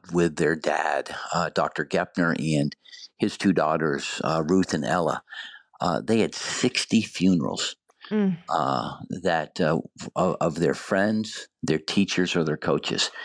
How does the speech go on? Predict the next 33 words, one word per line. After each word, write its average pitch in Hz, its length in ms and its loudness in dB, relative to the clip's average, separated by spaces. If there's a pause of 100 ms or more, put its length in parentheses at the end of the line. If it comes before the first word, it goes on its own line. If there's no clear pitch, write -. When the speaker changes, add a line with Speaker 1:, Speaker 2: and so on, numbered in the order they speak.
(460)
Speaker 1:
I 101 100 0
mean, 95 200 4
they're, 120 320 2 (460)
they're 107 340 2
going 110 300 4
to 90 60 2
be 87 140 4
impacted. 80 600 0
The 87 60 2
mental 101 420 2
health - 320 -2
crisis - 720 0
that, - 320 -2 (140)
uh, 73 360 0 (420)
is - 240 0
gonna 87 300 2
need 85 380 4
to 90 80 2
be 82 180 2
addressed, 76 760 -2 (220)
uh, 151 360 0
is, 80 460 0 (760)
uh, 62 380 0 (500)
uh, - 320 0
is, 80 400 0 (160)
is 82 200 0
beyond 92 420 4
really 85 260 4
our 73 120 2
comprehension 78 680 0
to 71 60 0
really 73 200 2
wrap 69 300 0